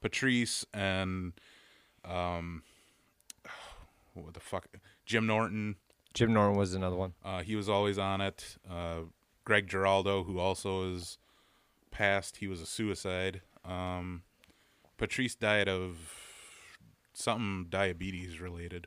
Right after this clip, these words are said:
Speaker 2: I think it was diabetes related.
Speaker 1: I know he had diabetes, but then he had, I forget what, what happened, but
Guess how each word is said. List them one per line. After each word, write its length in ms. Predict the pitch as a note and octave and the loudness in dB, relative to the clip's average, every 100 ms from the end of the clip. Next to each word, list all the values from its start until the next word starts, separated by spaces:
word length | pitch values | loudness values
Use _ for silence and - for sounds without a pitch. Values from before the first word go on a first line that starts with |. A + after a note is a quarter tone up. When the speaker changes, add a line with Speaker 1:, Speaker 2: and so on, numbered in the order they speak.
| _ G#2+ | _ -8
Speaker 2:
I 80 | |
think 220 | G#2 D3 D#3+ | -4 -4 -2
it 80 | |
was 220 | G#2 A#2 - | 2 2 2
diabetes 540 | F#2 F2+ F2+ D#2+ D#2+ | -2 0 -4 -6 -8
related. 220 | D#2 G2 | -8 0
Speaker 1:
I 60 | A2+ | 4
know 120 | A#2 | 4
he 80 | G#2+ | 6
had 220 | G#2 G2 | 6 6
diabetes, 560 | G2 G2 F#2 F#2+ F#2+ E2+ | 4 4 2 -2 -4 -6
but 180 | F#2 | -6
then 200 | G2 F#2+ | -4 -2
he 200 | F#2 F#2+ | -2 -6
had, 560 | F2+ F2+ F2 F2 E2+ F2 - - - F#2+ | -6 -4 -4 -6 -8 -12 -12 -20 -18 -12
I 40 | |
forget 240 | G#2 G2+ | -4 -2
what, 140 | F#2 F2 _ F#2+ | -2 -6 _ -14
what 220 | F#2+ F2 - - | -10 -12 -14 -10
happened, 420 | F2+ E2 F2 E2+ | -8 -6 -8 -12
but 200 | E2 | -12